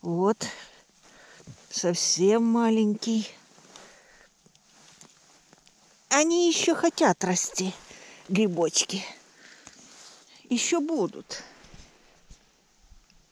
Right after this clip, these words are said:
Вот. Вот вожделенный грибочек. Представитель новой волны в конце сентября. Ох, какой крепкий, толстоногий.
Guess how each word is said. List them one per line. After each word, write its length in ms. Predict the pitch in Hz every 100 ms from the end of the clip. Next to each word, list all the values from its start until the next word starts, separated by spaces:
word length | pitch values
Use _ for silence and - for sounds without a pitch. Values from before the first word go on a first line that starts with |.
| _ _
Вот. 920 | 202 180 240 302 330 311 285 247 220 - - - _ _ - - _ _ _ _ _ _ _
Вот 300 | 214 339 -
вожделенный 800 | 320 262 220 330 320 330 311 330
грибочек. 840 | 269 302 269 311 269 - - 214 - - - _ - _ _
Представитель 1120 | 233 269 320 - - 320 311 349 - 330 320 302
новой 480 | 294 349 320 330
волны 640 | 294 311 320 311 349 247 185
в 80 | -
конце 580 | 240 220 - 208 175 - - - -
сентября. 920 | - 233 196 247 214 233 208 180 180 - -
Ох, 240 | 226 202
какой 360 | - 240 - 294
крепкий, 680 | - 294 277 190 - 202 208
толстоногий. 1400 | 254 262 - 294 302 302 311 320 302 214 180 185 156